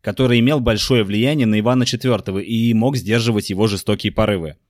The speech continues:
На смену ему приходит новый митрополит Афанасий, который открыто встаёт на сторону боярства. Спасаясь от гнева Ивана четвёртого, получившего уже к тому времени в народе прозвище «Грозный»,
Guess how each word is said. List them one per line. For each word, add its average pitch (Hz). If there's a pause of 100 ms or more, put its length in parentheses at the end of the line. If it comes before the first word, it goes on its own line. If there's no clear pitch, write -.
(340)
На 107
смену 156
ему 139
приходит 123
новый 117
митрополит 101
Афанасий, 127 (160)
который 123
открыто 139
встаёт 110
на 110
сторону 107
боярства. 90 (640)
Спасаясь 143
от 123
гнева 120
Ивана 123
четвёртого, 143
получившего 120
уже 117
к -
тому 107
времени 104
в 92
народе 104
прозвище 98
«Грозный», 127